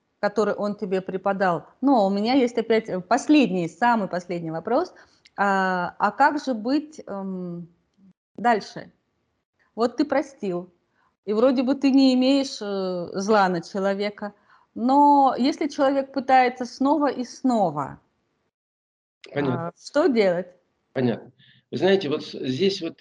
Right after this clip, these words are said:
Speaker 2: слово "простил" даже уже не подходит. Смотрите, надо спо-, посмотреть ещё глубже.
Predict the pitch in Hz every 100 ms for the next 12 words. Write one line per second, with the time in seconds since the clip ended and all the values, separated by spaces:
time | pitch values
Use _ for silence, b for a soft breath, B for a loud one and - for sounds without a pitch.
0 | 127 - 180 175 170 175 170 - 208 208
1 | 175 165 151 160 - 147 139 175 151 156
2 | 147 147 - - 123 98 - - _ _
3 | _ - B B B B - 113 147 156
4 | 165 127 92 - 117 147 165 175 - 139
5 | - 135 - 143 156 170 151 143 170 135
6 | 120 98 - - -